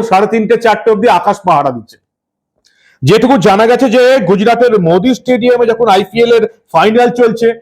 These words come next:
বিরাট কোহলি প্রথমবার আইপিএল জিতলেন। এত বড় ইভেন্ট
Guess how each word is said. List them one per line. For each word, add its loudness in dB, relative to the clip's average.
বিরাট 2
কোহলি 2
প্রথমবার 0
আইপিএল 0
জিতলেন। 0
এত 0
বড় 2
ইভেন্ট 2